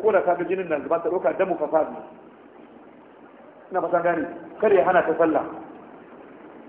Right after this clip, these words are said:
Ta saba yin kwana biyar kullum, kwana biyar duk, duk wata.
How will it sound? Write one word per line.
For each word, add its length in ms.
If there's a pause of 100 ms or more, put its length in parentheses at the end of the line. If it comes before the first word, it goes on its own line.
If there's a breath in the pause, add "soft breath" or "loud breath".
(280)
Ta 180
saba 180
yin 120
kwana 260
biyar 260
kullum, 240
kwana 240
biyar 240
duk, 120 (120)
duk 120
wata. 260